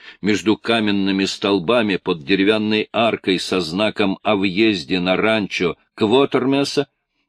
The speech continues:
он клял ветер так, как будто тот мог его слышать. Стал тереть рукой в перчатке очки, чтобы соскрести снег, налипший на линзы. Глаза жгло так же, как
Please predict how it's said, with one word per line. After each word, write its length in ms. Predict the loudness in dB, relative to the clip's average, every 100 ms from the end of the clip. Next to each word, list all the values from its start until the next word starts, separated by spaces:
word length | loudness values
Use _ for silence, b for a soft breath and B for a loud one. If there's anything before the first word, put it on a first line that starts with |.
| _
он 220 | 0 0
клял 420 | 0 0 2 0 0
ветер 380 | 0 0 -4
так, 300 | -4 -6 -6
как 220 | -6 -8 -6
будто 320 | -12 -6 -6
тот 340 | 0 0 0
мог 240 | -2 -4 -6
его 180 | -6
слышать. 480 | -6 -10 -14 -16 -20 _ _ _ _ _ _ _ _ _ _ _
Стал 360 | -16 -4 -4 -2
тереть 400 | -4 -2 -4 -4
рукой 500 | -10 -2 -2 -2 b b b
в 160 | -14
перчатке 800 | -4 -4 -2 -2 -2 -4 -6 -6 -6
очки, 560 | -8 -6 -6 -4 -4 -4 b b
чтобы 560 | -4 0 4 6 6 2
соскрести 720 | -2 -4 -2 -2 -4 -2 -4
снег, 480 | -4 -2 -2 -2 -4
налипший 460 | -2 0 -2 -2
на 100 | -2
линзы. 440 | 0 0 -2 -4 -6 _ _ _ _
Глаза 500 | -4 0 2 2 0
жгло 380 | -2 -2 2 2
так 380 | 2 0 0 -2
же, 120 | -8
как 220 | -4 -6